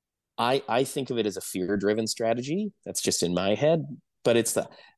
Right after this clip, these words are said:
"I better ask a hundred grand more so I've got room to negotiate. And maybe,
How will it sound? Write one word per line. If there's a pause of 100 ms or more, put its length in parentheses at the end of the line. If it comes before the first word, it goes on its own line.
"I
better
ask
a
hundred
grand
more
so
I've
got
room
to
negotiate. (560)
And
maybe,